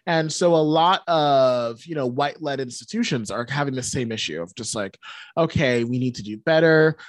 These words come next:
There's a moment, we recognize the moment."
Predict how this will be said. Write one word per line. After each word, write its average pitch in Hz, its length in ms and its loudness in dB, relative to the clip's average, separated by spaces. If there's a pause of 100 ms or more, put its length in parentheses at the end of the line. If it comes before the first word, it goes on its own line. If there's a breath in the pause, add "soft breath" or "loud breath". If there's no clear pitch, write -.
(140 loud breath)
There's 117 180 -6
a 117 60 -10
moment, 147 680 2
we 120 120 -6 (100)
recognize 170 680 0
the 165 120 -2
moment." 151 680 -2